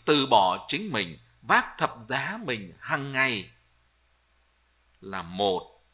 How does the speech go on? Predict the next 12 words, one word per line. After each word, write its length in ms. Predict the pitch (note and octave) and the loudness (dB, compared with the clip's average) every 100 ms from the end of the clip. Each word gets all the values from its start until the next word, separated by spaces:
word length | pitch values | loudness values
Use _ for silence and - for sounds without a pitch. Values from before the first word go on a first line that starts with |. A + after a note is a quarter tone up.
| _ _ _ _ _ | _ _ _ _ _
trong 200 | - G2+ | -14 -12
những 300 | G2+ A#2+ G#3+ D#4 _ _ | -14 -14 -16 -18 _ _
đỉnh 440 | A3 C#3+ G2 F#2 A#2+ - | -2 -2 -2 -8 -14 -2
cao 340 | A3 A3+ A3+ G#3+ | 2 2 0 -4
của 100 | G#2 - | -10 -6
tin 180 | F3+ D#3 | -6 -4
mừng, 220 | G#2+ - - _ _ _ _ _ _ _ _ _ _ _ | -6 -8 -20 _ _ _ _ _ _ _ _ _ _ _
rằng 320 | A#2 D#3+ D3 G#2+ - _ _ _ _ _ - | 6 6 6 -4 -16 _ _ _ _ _ -4
một 160 | D3 A3 | -2 -2
khi 220 | A3 A3+ | -2 -2
bước 220 | G3+ C#4 - | -4 -6 -4
theo 300 | G3+ G#3+ | -2 0